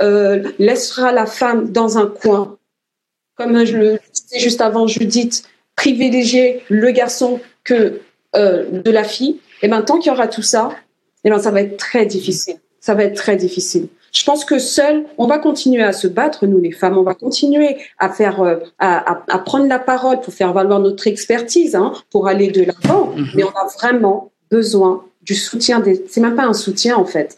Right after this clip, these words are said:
Speaker 1: de la prise de conscience de l'homme.
Speaker 2: Alors Judith, aussi, j'aimerais, si possible, que tu me donnes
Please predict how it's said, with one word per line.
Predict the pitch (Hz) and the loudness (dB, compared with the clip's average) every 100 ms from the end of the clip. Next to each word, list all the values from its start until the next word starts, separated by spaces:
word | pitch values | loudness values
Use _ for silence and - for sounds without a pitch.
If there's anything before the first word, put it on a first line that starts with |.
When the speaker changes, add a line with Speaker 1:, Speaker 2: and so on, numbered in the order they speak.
| - | -4
Speaker 1:
de | 190 | 2
la | 214 202 | 2 0
prise | 208 - 277 233 | -4 -2 0 0
de | 220 | 0
conscience | - 226 - 220 208 | 0 -2 0 0 0
de | 180 | 0
l'homme. | 175 151 - - - | 2 0 -2 -6 -2
Speaker 2:
Alors | 175 196 196 | 0 2 0
Judith, | 170 190 190 220 185 180 | 0 -2 0 0 0 0
aussi, | 160 - 202 214 185 | 0 -2 -2 0 0
j'aimerais, | 143 156 147 165 185 190 190 | 0 0 0 0 2 2 0
si | - 165 | -4 -8
possible, | - 156 - 180 | -4 -4 0 -2
que | - | 0
tu | 185 170 | -2 0
me | 151 156 | 0 0
donnes | 143 170 | 0 -2